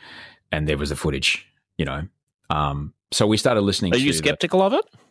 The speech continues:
Speaker 1: I'm skeptical of how very quickly they went to the judgment, you know? I'm skeptical that, you know, within,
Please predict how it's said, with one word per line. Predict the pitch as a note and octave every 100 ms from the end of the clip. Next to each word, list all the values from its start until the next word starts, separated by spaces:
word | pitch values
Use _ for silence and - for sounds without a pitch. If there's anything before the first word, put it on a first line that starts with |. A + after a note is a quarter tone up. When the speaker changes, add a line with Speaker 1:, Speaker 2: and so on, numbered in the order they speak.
| _ _ _ _ _ _ _ - _ _ -
Speaker 1:
I'm | C#3+ D3
skeptical | C3 - F3 - D#3
of | C3+
how | C3+
very | A#2 A#2
quickly | - A#2 A2+ G2
they | F#2
went | F2+ F2
to | - F#2 F2 D#2+ D#2 D#2 C3 _ _ _ _ _ _ _ _ _ _ _ _ _ _ _ _ _ _ _ _ _ _ -
the | A2+
judgment, | G#2 F2+ - - _ _ _ _
you | F#2+
know? | C#2+ D#2+ B2 _ _ -
I'm | F#2+
skeptical | - G#2 - F#2
that, | F2 D2 - _
you | G2+
know, | F2
within, | F2 A2 G#2+ G2 E2 D#2